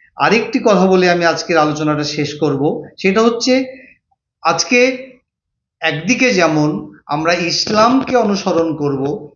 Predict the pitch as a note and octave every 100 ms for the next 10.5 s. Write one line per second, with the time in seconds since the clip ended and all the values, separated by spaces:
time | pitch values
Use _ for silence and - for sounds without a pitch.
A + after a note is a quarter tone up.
0 | - G3+ A3+ B3 B3 F3 F3+ G#3 A#3+ B3+
1 | - D3+ E3+ G3 G3+ A#3 A#3 A#3 B3 C4
2 | C#4+ D4 D#4 C4 A#3 G#3+ F#3+ G3 F#3+ F3
3 | F3 - E3+ F3+ - G3+ E3+ D3+ D3+ D3+
4 | D3 D3 D3 C3+ B2+ B2 G#2+ - - -
5 | - E3+ A#3 A3+ F3 G#3 - - F3+ -
6 | A#3 B3 C4+ B3 G#3 G3 F3 F3 - D#3+
7 | D3 C#3+ - - - A3 G3 A3 A#3 C4
8 | C#4 C4+ - - - A3 A#3 A#3 B3 B3+
9 | - - _ - E3+ A#3+ B3 G#3+ E3 D#3
10 | D#3+ F#3 F3+ - -